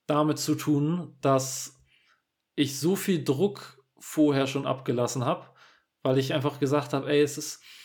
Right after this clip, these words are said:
ich, ich, es kann nichts morgen passieren, äh, was diese letzten drei, vier Tage irgendwie,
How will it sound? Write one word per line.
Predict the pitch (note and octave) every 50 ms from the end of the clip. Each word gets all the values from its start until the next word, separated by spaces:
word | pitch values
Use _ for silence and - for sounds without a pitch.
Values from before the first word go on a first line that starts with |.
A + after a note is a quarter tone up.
| - - - - - - - _ _ - - C3 B2+ - - -
ich, | F3 - - - G3+
ich, | F3+ E3 D#3 - - - -
es | D3+ - -
kann | - - F3 G3 G#3 G3 F#3
nichts | G3 A3+ G#3+ - - - - - - - _
morgen | - D#3+ E3 F3 F3+ F#3 F3+ F3+ F3+ -
passieren, | - F3 D#3 D#3+ - G3 F#3 E3 D#3 D#3 E3+ G#3 B3 - - _ _ _ _ _ _ _ _ _ _ _ _
äh, | D3+ C#3+ C#3 C#3 C#3+ C#3+ C#3 C3+ C#3+ C#3+ - - - _ _ _ _
was | - C3 C#3+ C#3 C#3
diese | - F3+ F3+ E3 F#3
letzten | F3 E3+ F3 F3 F3 - - - E3 D#3+ D#3 D#3 D#3 D#3 D#3+ - - - -
drei, | - C3+ C#3+ D3 D3+ E3 D#3
vier | D#3+ - E3+ D#3 D3+
Tage | D3+ D3+ D3 D3 D3 C#3+ B2+ C3+
irgendwie, | C#3 C3+ C3+ C3 C3+ B2+ B2+ C3 C3 B2 B2 B2+ C3 C#3+